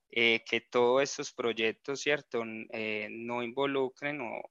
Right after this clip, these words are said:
o, o se haga, pues, un, un respeto por, por la fauna, flora. Ahí se va de la mano, pues, con las comunidades de, de cada una de las comunas, sectores de la ciudad, también con la misma,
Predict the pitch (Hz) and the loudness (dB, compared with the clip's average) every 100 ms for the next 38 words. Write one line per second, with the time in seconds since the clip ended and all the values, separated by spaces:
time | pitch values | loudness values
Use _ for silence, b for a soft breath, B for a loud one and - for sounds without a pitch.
0 | _ _ _ _ _ _ _ - 113 107 | _ _ _ _ _ _ _ -2 0 2
1 | - 113 - 117 113 127 - 127 135 135 | 2 0 4 4 6 4 2 0 0 -4
2 | 135 131 131 127 - 131 123 127 123 113 | -4 -2 -2 -4 2 0 2 -4 -2 -2
3 | - - 110 110 - - 113 117 123 - | -2 -6 -6 -2 -2 0 2 2 0 4
4 | 123 120 135 - b b _ _ - 117 | 4 6 2 0 b b _ _ 8 10
5 | 113 120 127 131 131 120 110 110 113 - | 10 8 10 12 12 8 6 2 0 -2
6 | 131 - 135 127 110 - 110 107 107 107 | -2 0 2 4 2 -2 -4 -4 -2 0
7 | 110 117 120 110 - _ - _ - 107 | 0 2 2 2 -2 _ -20 _ -8 -8
8 | - 110 110 120 127 131 127 123 113 107 | 0 4 6 6 6 2 2 2 2 0
9 | - - - 107 113 110 120 - 110 - | -2 -6 -6 -4 -4 -2 0 0 -2 0
10 | 110 117 120 117 117 110 113 123 - 107 | 0 2 4 4 4 4 6 6 2 -4
11 | 107 104 - 120 113 110 110 113 123 123 | -6 -8 -4 0 0 -2 -4 2 2 2